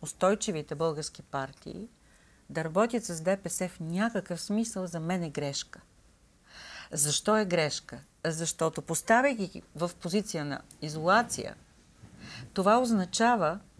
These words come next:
че ги вкарваш или ги им даваш възможност да търсят, защото те винаги ще присъстват. В скоро време вие няма да видите парламент без Д П С. Те си имат свои постоянни, тоест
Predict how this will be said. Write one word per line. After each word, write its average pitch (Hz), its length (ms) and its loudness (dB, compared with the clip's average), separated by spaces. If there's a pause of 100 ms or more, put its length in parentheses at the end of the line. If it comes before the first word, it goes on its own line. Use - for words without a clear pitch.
(280)
че 175 120 -8
ги 160 100 -8
вкарваш 202 640 0
или 165 140 -2
ги 147 120 -8
им 143 180 -6
даваш 190 320 4
възможност 151 680 -8 (400)
да 185 140 2
търсят, 226 440 4
защото 143 260 -4
те 131 200 0
винаги 208 380 2
ще 196 160 -2
присъстват. 180 600 0 (300)
В - 40 -14
скоро 185 380 6
време 202 320 2
вие 185 200 -4
няма 175 240 0
да 196 80 0
видите 165 280 -4
парламент 143 540 -2
без 127 140 -6
Д 123 140 -4
П - 120 -12
С. - 120 -6 (320)
Те 185 120 4
си - 160 0
имат 196 200 0
свои 185 240 4
постоянни, 165 500 -4 (240)
тоест 202 200 -2